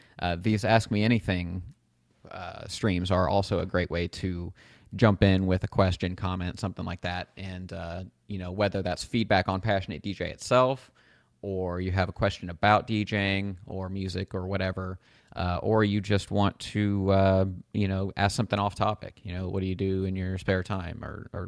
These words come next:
whatever. Uh, we like all that stuff, and we look forward to opportunities to, to interact with you guys. And so, um, yeah, let's see what else is going on here. Uh, the question of the week from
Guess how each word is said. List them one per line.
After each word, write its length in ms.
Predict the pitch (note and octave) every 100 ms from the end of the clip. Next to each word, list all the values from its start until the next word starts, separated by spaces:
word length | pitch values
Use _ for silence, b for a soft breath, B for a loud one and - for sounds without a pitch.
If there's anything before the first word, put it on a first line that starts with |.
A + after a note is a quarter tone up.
| A2
whatever. 460 | G2+ F#2+ - E2+ B B B B -
Uh, 140 | F#2
we 100 | F#2+
like 180 | A2 A2+
all 140 | A2
that 180 | G#2 F#2+
stuff, 320 | - G#2+ B2
and 300 | G2+ F#2 F#2
we 180 | F2+ G2
look 220 | G2 G2
forward 400 | - G2+ G2 F#2+ -
to 300 | G2 F#2+ F#2+
opportunities 720 | G2 F#2+ G#2 F#2+ F#2+ F#2+ -
to, 340 | - F2+ F#2 F2+
to 140 | -
interact 340 | - F#2+ G#2 G#2+
with 100 | G2
you 100 | F#2
guys. 400 | E2+ E2+ F2+ - b b b b b
And 220 | - F2+ F2+
so, 400 | - F#2 F2+ F2+
um, 360 | E2+ F2 F2+ F2 _ _ _ _ _ _ - -
yeah, 200 | A#2 A#2
let's 180 | F#2+ -
see 80 | -
what 120 | B2
else 160 | A#2 A2+
is 80 | G#2+
going 260 | A2 G#2+
on 160 | G#2+ A2
here. 340 | G#2 F2+ F2
Uh, 180 | E2+ G2
the 240 | F#2 G2 G2+
question 400 | - C3+ - A#2+
of 60 |
the 60 | G#2
week 280 | G#2+ A2 -
from 760 | - - G2+ G2 F#2+ F#2+ F#2+